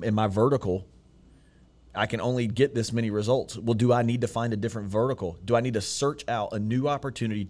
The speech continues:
to deploy my time and my effort into that opportunity? So when you fly a little plane, like when you're in a little plane, um, I think this is probably, the dynamics of this are probably true for all aircraft. I just think you have more options on bigger ones. When you're in a simple aircraft, a small one,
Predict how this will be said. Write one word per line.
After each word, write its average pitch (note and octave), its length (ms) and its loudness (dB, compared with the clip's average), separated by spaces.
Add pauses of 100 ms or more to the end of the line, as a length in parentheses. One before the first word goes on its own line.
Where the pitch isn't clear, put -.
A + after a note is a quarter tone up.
(120)
to B2+ 120 0
deploy C#3+ 540 2
my G2 180 -4
time A#2+ 420 -2
and A2 80 -4
my G2+ 220 -6
effort A2 380 -4 (460)
into B2+ 240 2
that A#2 240 2
opportunity? G2 680 -4 (300)
So - 100 4
when C3+ 80 4
you A#2+ 80 2
fly D3 280 2
a C#3+ 60 4
little A#2+ 220 2
plane, A#2 380 0
like G2+ 120 -2
when G#2 80 0
you're G#2+ 140 0
in G#2+ 80 -2
a G#2 60 0
little A2+ 300 4
plane, F#2+ 360 0 (320)
um, G2 560 0 (160)
I G#2 220 0
think A2+ 160 0
this G2 80 -4
is G2 60 -6
probably, F#2+ 360 2 (160)
the G#2 100 2
dynamics G2 540 0
of F#2+ 80 -4
this F#2 140 -6
are - 20 -8
probably F#2+ 240 0
true F#2 160 -4
for - 120 -6
all G2 140 4
aircraft. F2 420 -2
I F2+ 60 -4
just F2+ 140 -8
think F#2 120 -6
you F#2 80 -4
have F#2+ 80 -2
more F#2 140 0
options F#2+ 300 -2
on F#2+ 80 -2
bigger G#2+ 220 0
ones. F#2 180 -2 (280)
When A#2 80 4
you're A#2 120 4
in A2 40 0
a G#2+ 40 -2
simple C3 340 4
aircraft, G#2 640 2
a F2+ 60 -6
small A2 320 2
one, F#2+ 180 -2